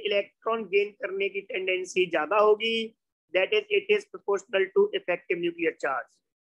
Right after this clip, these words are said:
Third factor sigma को हम यूज़ तो नहीं करते comparison में, पर ये effect जरूर डालता है। तो क्या effect डालता है? ये repel करने की power है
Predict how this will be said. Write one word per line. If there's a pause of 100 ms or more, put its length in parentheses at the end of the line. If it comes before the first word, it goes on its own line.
(440)
Third (120)
factor
sigma
को
हम
यूज़
तो
नहीं
करते
comparison
में, (540)
पर
ये
effect
जरूर
डालता
है।
तो
क्या
effect
डालता
है? (640)
ये
repel
करने
की
power
है